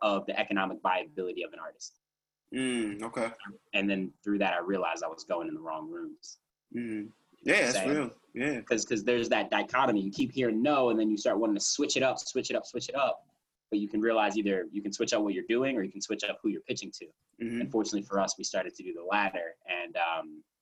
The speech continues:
Speaker 1: got our first yes, who literally was an investor in a business who had just got sold. And he was, um, it was a, it was a food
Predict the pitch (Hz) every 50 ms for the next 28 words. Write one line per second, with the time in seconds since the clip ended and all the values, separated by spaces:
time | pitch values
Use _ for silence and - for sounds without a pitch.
0 | - 95 92 92 87 - - 107 98 95 - - 107 110 107 98 90 - - -
1 | _ _ _ _ _ - - 101 95 104 113 113 110 107 104 101 101 98 95 92
2 | - 92 101 95 95 92 92 90 - - - _ _ _ _ _ _ _ _ _
3 | - 107 104 101 98 95 92 92 95 98 98 92 - - 117 120 123 120 - -
4 | - 107 101 98 98 - - 107 104 98 98 92 90 95 98 - _ _ _ _
5 | _ _ _ - - - - - 131 131 110 120 113 - - 117 104 101 95 -
6 | - 113 - - 120 110 - - - - 120 101 92 85 95 98 - _ _ _
7 | _ _ _ - 101 98 98 107 104 101 95 98 95 92 90 - 95 95 92 92
8 | 90 87 - 101 95 87 92 90 87 85 85 85 82 82 80 80 80 78 _ _
9 | _ - - - _ _ - 110 104 101 98 - - 139 123 107